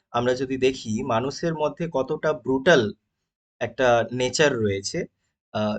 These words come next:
যে একটা গাছ যার লাইফ ফোর্সটা কিন্তু অনেকটা ভাইটাল এবং অনেক স্ট্রং, সেই এত, আহ, স্ট্রং একটা লাইফ ফোর্সকে মানুষ কত সহজে, আহ, খুব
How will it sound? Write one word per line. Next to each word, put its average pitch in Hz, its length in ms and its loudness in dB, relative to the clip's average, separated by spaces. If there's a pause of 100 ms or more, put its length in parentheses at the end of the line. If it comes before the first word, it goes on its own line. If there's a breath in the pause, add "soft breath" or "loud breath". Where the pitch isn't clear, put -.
(120)
যে 135 120 0
একটা 135 280 -4
গাছ 131 520 6
যার 131 180 0
লাইফ 117 300 0 (140)
ফোর্সটা 170 480 -2
কিন্তু 170 600 -4
অনেকটা 135 680 2 (1040)
ভাইটাল 135 640 2
এবং 113 240 -6
অনেক 117 220 -6
স্ট্রং, 117 520 4 (440 soft breath)
সেই 143 420 -2
এত, 120 280 -2 (640)
আহ, 117 160 0
স্ট্রং 170 560 4
একটা 165 240 0
লাইফ 147 280 6 (100)
ফোর্সকে 165 540 -4
মানুষ 143 440 -2
কত 143 200 -2
সহজে, 139 760 0 (460)
আহ, 107 400 2 (580)
খুব 143 220 0